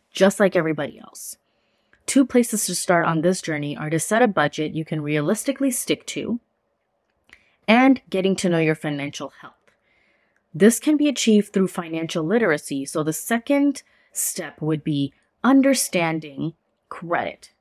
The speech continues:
and how to use it as a positive. Credit is the main foundation that, if not strong enough, will not allow you to move forward with your goals.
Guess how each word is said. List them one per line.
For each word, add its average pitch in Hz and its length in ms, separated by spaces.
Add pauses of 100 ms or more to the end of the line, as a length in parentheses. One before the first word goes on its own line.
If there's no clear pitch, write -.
(140)
and 214 140
how 294 240
to 302 60
use 220 320
it 165 180
as 165 180
a 160 60
positive. 165 600 (760)
Credit 294 380
is 214 120
the 196 100
main 180 380
foundation 190 840 (240)
that, 185 100
if 190 160
not 269 200
strong 208 460
enough, 285 400 (360)
will 202 240
not 226 220
allow 190 260
you 190 160
to 175 80
move 180 200
forward 170 300
with 147 200
your 139 100
goals. - 500